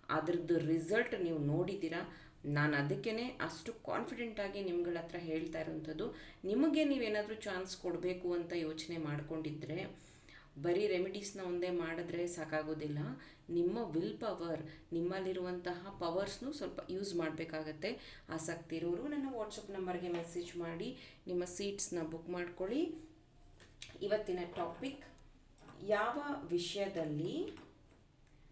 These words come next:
ನಿಮ್ಮ ಜೀವನದಲ್ಲಿ ಬದಲಾವಣೆ ಬರ್ತಾ ಇದೆ ಅನ್ನೋದ್ರ ಬಗ್ಗೆ ಒಂದು ಟಾಪಿಕ್. ಇದು ಟೈಮ್‌ಲೆಸ್ ರೀಡಿಂಗ್ ಆಗಿರುತ್ತೆ. ಯಾವಾಗ ಫಸ್ಟ್ ಟೈಮ್ ನೋಡ್ತಿರೋ, ಅವಾಗ ಇದು ರೆಸೊನೇಟ್ ಆಗುತ್ತೆ. ಪೈಲ್ ನಂಬರ್ ಒನ್ ಕೀ ಬಂಚ್ ಇಟ್ಟಿದ್ದೀನಿ. ಇದು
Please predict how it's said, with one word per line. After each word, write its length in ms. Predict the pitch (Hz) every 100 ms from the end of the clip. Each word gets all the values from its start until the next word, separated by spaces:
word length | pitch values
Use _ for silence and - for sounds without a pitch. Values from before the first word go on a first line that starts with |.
| - - -
ನಿಮ್ಮ 200 | 202 285 311
ಜೀವನದಲ್ಲಿ 840 | 156 175 208 202 165 147 147 147 214 339 - - - 196
ಬದಲಾವಣೆ 600 | 196 190 180 180 175 226
ಬರ್ತಾ 380 | - - 135
ಇದೆ 200 | 123 - - - - - 214
ಅನ್ನೋದ್ರ 280 | 226 202
ಬಗ್ಗೆ 320 | 160 147 143 143 151
ಒಂದು 140 | 220 -
ಟಾಪಿಕ್. 360 | 247 240 247 233
ಇದು 120 | 233 233
ಟೈಮ್‌ಲೆಸ್ 400 | 226 247 262 -
ರೀಡಿಂಗ್ 300 | 214 214 208 202
ಆಗಿರುತ್ತೆ. 440 | 190 190 185 214 294 - - - 220
ಯಾವಾಗ 280 | 240 277 277
ಫಸ್ಟ್ 220 | 311 -
ಟೈಮ್ 180 | 240 226 208
ನೋಡ್ತಿರೋ, 320 | 175 - 247
ಅವಾಗ 180 | 180 165
ಇದು 140 | 170 277
ರೆಸೊನೇಟ್ 460 | 285 151 135 147
ಆಗುತ್ತೆ. 320 | 143 143 - - - - - - -
ಪೈಲ್ 260 | 233 285 285
ನಂಬರ್ 260 | 269 269 240 170 175
ಒನ್ 160 | 147 202 285 - - - - - - - - - - - -
ಕೀ 140 | 233
ಬಂಚ್ 300 | 226 247 247
ಇಟ್ಟಿದ್ದೀನಿ. 440 | 247 220 226 233 294 294 - - -
ಇದು 380 | 180 190 180